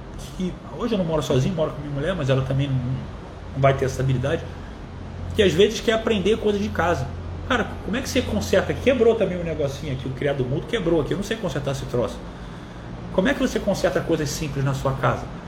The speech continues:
Como é que você constrói alguma coisa? Como é que você, eu tenho certeza que você sabe fazer uma porrada dessas coisas. E aí você começa a vender isso, mas sabe por quanto? Por quase nada. Se eu tô vendendo o meu livro,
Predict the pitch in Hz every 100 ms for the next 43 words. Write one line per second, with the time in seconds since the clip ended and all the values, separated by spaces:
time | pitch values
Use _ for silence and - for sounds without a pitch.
0 | - - 185 247 226 208 - 196 - 175
1 | 160 151 151 135 156 131 - - - -
2 | 185 247 185 175 285 359 392 359 359 277
3 | 294 - 233 277 220 160 240 294 - -
4 | 180 131 - - - - - - - -
5 | - - - - - - - - - 165
6 | 170 247 233 - - 190 208 208 190 190
7 | 190 185 220 208 196 254 196 - 143 -
8 | 226 - - - - - - - 226 -
9 | 311 311 254 180 202 135 135 - - -
10 | - - - - 339 339 294 277 277 269
11 | 262 277 240 247 214